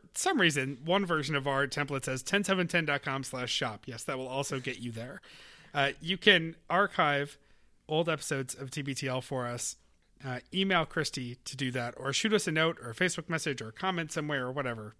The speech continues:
A hot air balloon, whatever you need to do to get to us, we'll put you in touch to do some archiving. Buy things from, uh, Amazon dot com, which used to be a bookstore, but now they sell all sorts of things at little red bandwagon dot com slash Amazon.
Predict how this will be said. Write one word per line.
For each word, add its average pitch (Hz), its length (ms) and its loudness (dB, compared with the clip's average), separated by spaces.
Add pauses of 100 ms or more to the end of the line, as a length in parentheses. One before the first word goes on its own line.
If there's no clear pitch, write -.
(100)
A 117 120 -8
hot 160 200 4
air 151 100 6
balloon, 135 420 -2 (320)
whatever 170 200 6
you 175 80 8
need 165 160 4
to 151 80 2
do 143 140 4
to 135 80 2
get 131 160 2
to 127 120 -2
us, 120 140 -6
we'll 131 80 -2
put 170 140 0
you 139 100 -2
in 131 80 0
touch 139 320 -2
to - 80 -18
do 131 140 -2
some 123 180 -4
archiving. 117 540 -4 (560)
Buy 190 180 12
things 180 480 0
from, 139 460 4 (440)
uh, 127 280 2 (100)
Amazon 147 400 4
dot 135 240 2
com, 120 320 -4 (260)
which - 380 -2
used 165 180 0
to 170 60 -8
be 156 80 4
a 151 60 4
bookstore, 127 480 0
but - 100 -10
now 139 100 0
they 135 100 2
sell 127 200 0
all 127 80 0
sorts 202 260 0
of 156 80 -6
things 123 340 0 (300)
at 139 100 -6
little 143 180 2
red 143 120 4
bandwagon 135 400 4
dot 131 180 0
com 127 220 0
slash 120 380 -4
Amazon. 135 560 2